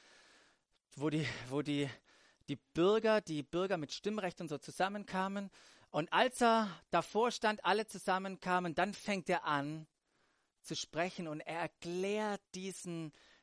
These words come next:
diesen Menschen die Zusammenhänge dieser Welt. Er deutet diese Welt aus seiner Perspektive, aus Gottes Perspektive.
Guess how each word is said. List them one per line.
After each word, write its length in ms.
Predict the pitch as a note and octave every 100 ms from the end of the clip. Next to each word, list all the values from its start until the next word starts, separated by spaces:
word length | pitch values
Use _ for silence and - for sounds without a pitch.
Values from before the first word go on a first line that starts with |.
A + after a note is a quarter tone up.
| _
diesen 400 | E3+ D#3 D#3+ D3
Menschen 720 | D3+ G3 G#3+ - - F3 D#3 -
die 180 | D#3+
Zusammenhänge 1300 | - E3+ - - G3 G#3+ G#3+ F#3+ - - D#3 C3 A2+ G2+ _ _ _ _ _
dieser 400 | E3+ D3+ C#3 A2+
Welt. 440 | D3 D#3+ B2+ C3 F3
Er 120 | C#3
deutet 460 | - F3 F#3+ F3+
diese 260 | E3 D3 A#2
Welt 440 | C3+ D#3+ F3+ - - _ _ _ _ _ _ -
aus 180 | C#3 -
seiner 280 | C#3+ E3+ F#3+
Perspektive, 680 | D#3+ D#3 - D3 D#3 D#3
aus 140 | D3+ -
Gottes 260 | D3+ E3+
Perspektive. 600 | - G#2+ - - G#2 G2+